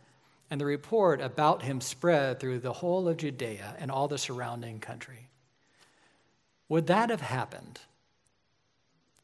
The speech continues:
were it not for the resurrection? And would the resurrection have not happened had there not been death? You see it?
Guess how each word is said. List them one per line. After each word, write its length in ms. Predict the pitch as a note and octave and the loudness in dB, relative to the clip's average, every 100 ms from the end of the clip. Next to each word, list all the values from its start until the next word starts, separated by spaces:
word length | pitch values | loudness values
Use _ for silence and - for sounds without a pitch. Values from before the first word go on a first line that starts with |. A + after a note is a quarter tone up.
| _ | _
were 140 | C#3 | -4
it 20 | B2+ | 0
not 200 | C#3 E3 | -2 -2
for 100 | D3+ | -2
the 80 | |
resurrection? 680 | C3+ B2+ C3 A#2+ - D#3 E3 D3+ - _ _ _ _ _ _ _ _ _ _ _ _ _ _ _ - _ _ _ | -2 -2 -2 -4 -6 -6 -6 -8 -18 _ _ _ _ _ _ _ _ _ _ _ _ _ _ _ -20 _ _ _
And 180 | E3 D#3 | -2 4
would 140 | E3 | 6
the 100 | E3 | 6
resurrection 680 | D#3 G#3 B3+ E3+ D#3+ D#3 D3+ | 6 4 2 2 2 2 -4
have 120 | B2 | -2
not 220 | C3+ C#3 | -2 -4
happened 600 | - C3 C3 B2+ - - _ _ _ _ _ _ _ _ _ _ _ | -4 -8 -8 -10 -16 -18 _ _ _ _ _ _ _ _ _ _ _
had 140 | C#3 | -8
there 80 | C3+ | -4
not 300 | C#3 D#3+ D#3+ | -2 -2 -4
been 300 | B2+ A2 A2 - _ | -10 -10 -12 -16 _
death? 380 | - F3 - - _ _ _ _ _ _ G#4+ G#4 G#4 _ _ _ _ _ _ _ - | -10 -8 -10 -20 _ _ _ _ _ _ _ _ _ _ _ _ _ _ _ _ -12
You 80 | |
see 180 | D#3 E3+ | -6 -4
it? 160 | B2 | -4